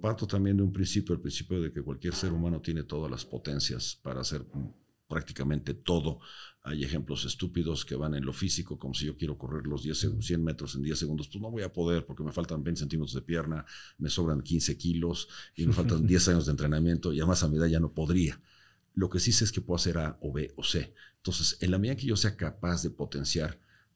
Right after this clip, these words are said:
Speaker 1: las capacidades que cada individuo tiene y, y llevárselas al máximo, pues caray, eh, mal haría en no buscarlo A y B,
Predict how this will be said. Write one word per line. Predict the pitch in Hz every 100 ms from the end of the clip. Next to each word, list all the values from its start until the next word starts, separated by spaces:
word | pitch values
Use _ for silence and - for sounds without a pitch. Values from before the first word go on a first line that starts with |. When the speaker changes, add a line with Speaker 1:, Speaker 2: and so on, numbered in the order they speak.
| _ _ _ _ _ _ _ _ _ _
Speaker 1:
las | 92 85
capacidades | - 92 87 113 120
que | - 92
cada | 101 101 110
individuo | 85 85 87 85
tiene | - 82 80 80 78 _
y, | 82 80 -
y | 80
llevárselas | 76 82 98 104 85 -
al | 71
máximo, | 76 76 - 87 110 101 - - - _
pues | -
caray, | - 87 104 101 - -
eh, | 82 76 73 71 71 71
mal | 87 95
haría | 95 90 90 80
en | 82 80
no | 80
buscarlo | 78 - 85 78 85 - -
A | 80 82 -
y | 87
B, | 73 80 92